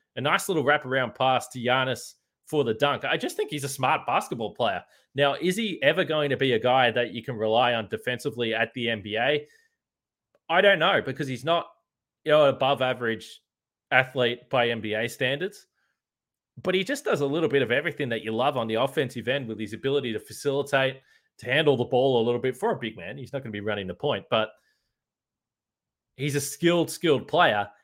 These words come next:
And the jump shot has actually looked pretty reasonable at the N B A level. So Mamu, we love when he gets some minutes,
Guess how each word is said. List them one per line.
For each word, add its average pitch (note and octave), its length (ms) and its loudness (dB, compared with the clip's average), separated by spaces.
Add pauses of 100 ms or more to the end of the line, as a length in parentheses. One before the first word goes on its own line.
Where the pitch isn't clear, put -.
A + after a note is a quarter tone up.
(220)
And C4 240 2
the C#3+ 60 0
jump G3+ 220 4
shot D#3+ 220 4
has C#3 120 0
actually C#3+ 300 0
looked C3 240 -4
pretty C#3 180 0
reasonable B2+ 560 0 (340)
at C3+ 160 2
the B2+ 140 0
N B2+ 140 0
B A#2+ 120 2
A G#2+ 140 4
level. A#2 300 4
So B2+ 180 -2
Mamu, C3 500 2 (300)
we A2+ 120 -6
love C#3+ 280 6
when B2 140 -2
he C3 120 0
gets A#2+ 240 0
some B2 120 -6
minutes, A#2+ 460 -4